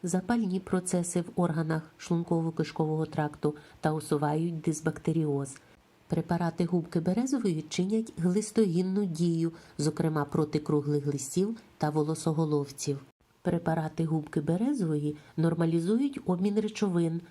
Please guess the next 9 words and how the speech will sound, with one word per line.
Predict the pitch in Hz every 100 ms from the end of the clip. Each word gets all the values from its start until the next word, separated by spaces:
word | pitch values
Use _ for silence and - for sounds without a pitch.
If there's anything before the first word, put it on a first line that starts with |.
| - -
мають | 151 156 170 190
сечогінну | - 214 214 190 202 202 208
дію, | 156 165 160 156 160 - - -
тому | 165 165
сприяють | - 170 170 165 160 156 160
виведенню | 156 160 151 147 151 147 143 139
із | 160 143
організму | 165 135 147 165 202 220 220
шлаків, | - 160 156 - 151